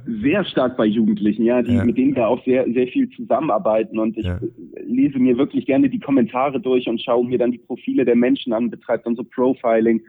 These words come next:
Speaker 1: Welche Sachen hat der Mensch sonst noch geliked? Was ist das?
Speaker 2: Mhm.
Speaker 1: Wie könnte ich den jetzt über, über Marketing erreichen und inwiefern ist er irgendwie voreingenommen von irgendwas?
Speaker 2: Mhm.
Speaker 1: Ähm, da, ich,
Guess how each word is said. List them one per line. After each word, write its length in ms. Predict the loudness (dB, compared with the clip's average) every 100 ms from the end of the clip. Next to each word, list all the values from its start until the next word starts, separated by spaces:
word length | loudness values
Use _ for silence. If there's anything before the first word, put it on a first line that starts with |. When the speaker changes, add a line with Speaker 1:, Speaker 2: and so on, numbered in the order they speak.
| -16 -20 _ _
Speaker 1:
Welche 280 | 2 2 2
Sachen 320 | 2 0 0
hat 120 | 0
der 80 | 2
Mensch 240 | 4 2 2
sonst 280 | 0 0 -2
noch 180 | -2
geliked? 400 | 0 2 2 0
Was 120 | -4 -8
ist 140 | -4
das? 140 | -2 -2 _ _ -4
Speaker 2:
Mhm. 220 | -2 -2
Speaker 1:
Wie 160 | -4 -4
könnte 320 | 0 0 2
ich 200 | 0 0
den 200 | 2 2
jetzt 180 | 0 -2
über, 240 | 0 2
über 220 | 4 4
Marketing 500 | 4 2 -2 -4 0
erreichen 480 | 0 2 0 0 0
und 260 | 2 2 2
inwiefern 520 | 0 0 0 0 0
ist 120 | 0
er 80 | -2
irgendwie 300 | 0 -2 -4 -6
voreingenommen 840 | 0 2 2 2 2 2 2 0 -2
von 180 | -4 -2
irgendwas? 540 | -2 -4 -4 -4 -4 -4
Speaker 2:
Mhm. 260 | -4 -6 -10 _ _ _
Speaker 1:
Ähm, 560 | 0 4 4 4 2 -4 -8
da, 80 | -8 -8 _ -12 -8
ich, 340 | -8 -12